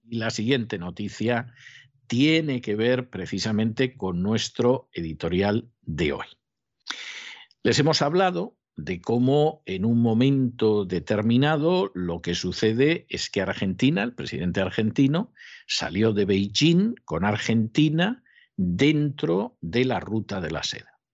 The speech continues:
lo cual implica que me tenéis hasta los tangos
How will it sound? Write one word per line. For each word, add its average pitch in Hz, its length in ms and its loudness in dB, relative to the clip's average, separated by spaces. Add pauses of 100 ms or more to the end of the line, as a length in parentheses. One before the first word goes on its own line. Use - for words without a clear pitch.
(720)
lo 80 160 -4
cual 107 240 0
implica 143 720 2
que - 100 -10
me 92 160 -6
tenéis 101 960 -2 (180)
hasta - 320 -6
los 90 300 -8
tangos - 640 -4